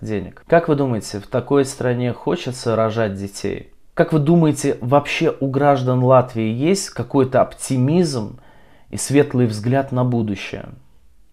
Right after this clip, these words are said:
Я думаю, нету. То же самое и с медициной. Все медсёстры уезжают в Германию работать. Выгоднее. Да, лучше они будут там убирать,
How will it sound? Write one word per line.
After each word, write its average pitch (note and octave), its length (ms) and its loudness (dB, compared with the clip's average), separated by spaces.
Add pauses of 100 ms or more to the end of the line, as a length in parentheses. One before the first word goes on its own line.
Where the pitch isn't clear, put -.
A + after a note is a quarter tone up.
(160)
Я G2+ 160 -4
думаю, G#2 300 -4
нету. A2 400 -6 (260)
То - 140 -6
же C#3 100 -2
самое D#3 320 4
и - 40 -2
с - 80 -8
медициной. B2+ 680 -2 (420)
Все - 220 -4
медсёстры F#3+ 520 0
уезжают B2 420 2
в - 20 -4
Германию D3+ 420 -2
работать. - 540 -6 (240)
Выгоднее. D#3+ 680 0 (240)
Да, D4+ 360 4
лучше G#3+ 340 4
они F3+ 160 2
будут F3+ 380 2
там B2+ 420 2
убирать, C#3 580 2